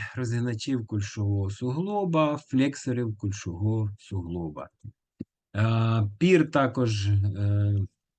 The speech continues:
на м'язи, що відводять стегно, м, і м'язи, які приводять стегно. Також, е, короткі і довгі. І також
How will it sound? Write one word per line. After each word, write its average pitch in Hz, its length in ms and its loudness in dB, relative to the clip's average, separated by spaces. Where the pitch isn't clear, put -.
на 117 340 -2
м'язи, 113 460 0
що 104 220 -6
відводять 101 580 2
стегно, 202 760 -2
м, 165 280 -2
і 143 480 2
м'язи, 120 920 4
які 110 300 0
приводять 98 760 -2
стегно. 85 640 -10
Також, 147 760 0
е, 107 300 2
короткі 110 600 0
і 90 80 -4
довгі. 92 400 -4
І 127 180 0
також 156 400 0